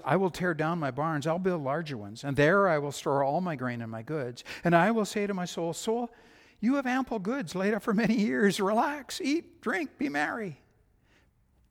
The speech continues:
But God said to him, "Fool,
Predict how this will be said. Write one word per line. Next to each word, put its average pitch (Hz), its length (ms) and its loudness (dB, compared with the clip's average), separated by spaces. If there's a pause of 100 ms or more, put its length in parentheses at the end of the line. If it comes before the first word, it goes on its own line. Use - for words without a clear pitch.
(720)
But 135 140 -10
God 170 240 -6
said 98 200 -10
to 117 100 -10
him, 107 280 -8 (500)
"Fool, 135 480 -8